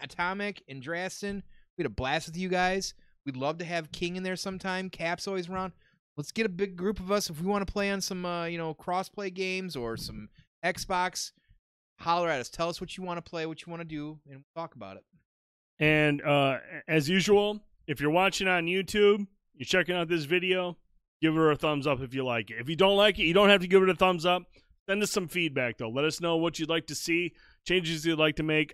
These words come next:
Speaker 2: outside of, like, removing tone for cuddles. That's an obvious thing that we're going to explore at some point very, very, very soon.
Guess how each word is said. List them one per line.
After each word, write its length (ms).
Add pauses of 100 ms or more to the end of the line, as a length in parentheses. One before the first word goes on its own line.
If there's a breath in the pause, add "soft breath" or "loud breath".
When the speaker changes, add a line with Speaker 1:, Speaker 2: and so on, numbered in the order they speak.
(140)
Speaker 2:
outside 520
of, 100
like, 140
removing 440
tone 340
for 140
cuddles. 380
That's 260
an 120
obvious 460
thing 140
that 140
we're 100
going 260
to 140
explore 340
at 80
some 200
point 340
very, 360
very, 300
very 260
soon. 360